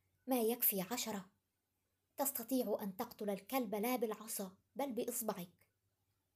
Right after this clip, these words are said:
أما المسكين من أمثالنا فإلى أن يشرع في رفع العصا وإلى أن يحدد المكان الذي يوجه إليه الضربة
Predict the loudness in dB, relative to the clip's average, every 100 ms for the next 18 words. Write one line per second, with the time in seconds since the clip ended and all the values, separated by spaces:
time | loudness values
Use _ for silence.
0 | _ -2 2 4 2 2 0 0 0 0
1 | -2 -2 -2 -2 -2 0 0 0 0 -2
2 | -2 -2 -2 -2 -4 -4 -4 -4 -4 -2
3 | -2 0 0 -2 -4 -4 -4 -4 -6 -10
4 | _ _ _ _ _ 2 4 4 2 2
5 | 0 -2 -2 -2 0 0 -2 -4 -2 -2
6 | -2 -2 -2 -2 -2 0 0 0 2 2
7 | 0 -2 -2 -2 -2 -4